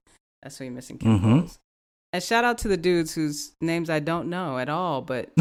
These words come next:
Speaker 1: were
Speaker 2: <laughs>
Speaker 1: geniuses in their, I mean, geniuses in their own right.
Speaker 2: Terrence C. Carson.
Speaker 1: Okay. Okay. Come through with the names.
Speaker 2: Mm-hmm.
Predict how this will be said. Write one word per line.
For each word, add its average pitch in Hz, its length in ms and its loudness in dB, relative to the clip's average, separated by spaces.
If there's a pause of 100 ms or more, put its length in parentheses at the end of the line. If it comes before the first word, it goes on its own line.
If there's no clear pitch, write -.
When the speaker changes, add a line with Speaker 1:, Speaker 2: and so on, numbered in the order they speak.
(140)
Speaker 1:
were 143 280 -2 (180)
Speaker 2:
<laughs> - 160 -12
Speaker 1:
geniuses 185 720 0
in 135 80 -2
their, 135 180 -4
I 156 80 -4
mean, 156 240 -4
geniuses 170 640 -6
in 123 100 -12
their 123 120 -12
own 123 140 -10
right. - 80 -10
Speaker 2:
Terrence 190 400 12
C. 202 100 8
Carson. 196 800 8 (400)
Speaker 1:
Okay. 143 400 -10 (240)
Okay. - 280 -12
Come 147 220 -10
through 139 160 -10
with 135 140 -10
the 165 60 -12
names. 120 440 -10 (720)
Speaker 2:
Mm-hmm. 117 560 -2